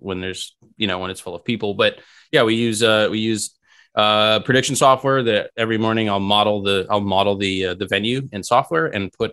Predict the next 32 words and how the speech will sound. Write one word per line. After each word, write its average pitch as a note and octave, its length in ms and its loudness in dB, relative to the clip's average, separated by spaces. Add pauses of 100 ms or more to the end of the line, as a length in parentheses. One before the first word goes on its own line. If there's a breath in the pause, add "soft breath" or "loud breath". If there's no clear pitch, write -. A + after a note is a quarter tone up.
(120)
our G2+ 200 0
sound G2+ 320 -4
system G#2 260 -8
virtually G2+ 440 -4
in F#2+ 160 -4
that G2 180 -6
model A#2 360 0
and G2 100 -2
see G#2+ 160 -6
how G2 160 -4
it's - 180 -12
gonna F#2 140 -10
behave. B2 380 -4
And G#2+ 100 -2
I F#2 60 -2
can F#2 160 -12
adjust - 400 -10 (400 soft breath)
the - 80 -2
aim A#2+ 320 2
and G#2+ 120 0
adjust G2+ 280 -2
the G2 60 -4
level G2 380 -2
and F#2 240 -8
adjust F#2+ 300 -6
the G2 140 -6
tonality F#2+ 580 -4
until F#2+ 300 -6
I'm F2+ 120 -8
happy G#2 280 -2
with A#2+ 160 0
it. C#3 140 -4